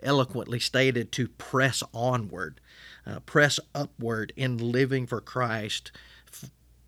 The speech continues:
through the strength of His Spirit in us, we press on.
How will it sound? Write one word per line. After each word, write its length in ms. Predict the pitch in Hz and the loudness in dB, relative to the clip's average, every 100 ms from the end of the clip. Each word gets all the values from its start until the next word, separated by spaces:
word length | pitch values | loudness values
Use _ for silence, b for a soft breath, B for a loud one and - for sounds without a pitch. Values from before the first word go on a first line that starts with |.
| - | -14
through 320 | - 165 214 214 | 0 10 10 10
the 140 | 139 | 4
strength 880 | - - - 143 170 190 127 - - | 2 0 0 2 4 4 0 -8 -14
of 380 | - 139 123 110 | 0 2 2 -6
His 300 | - 104 151 | -6 0 0
Spirit 480 | - - 139 131 117 | 0 -4 0 0 -2
in 220 | - 123 | -4 -6
us, 320 | 117 95 - - | -4 -8 -12 -8
we 180 | 120 | -6
press 480 | 117 - - 123 - | -8 -8 -2 -2 -2
on. 400 | 120 139 110 - | -2 -2 -4 -10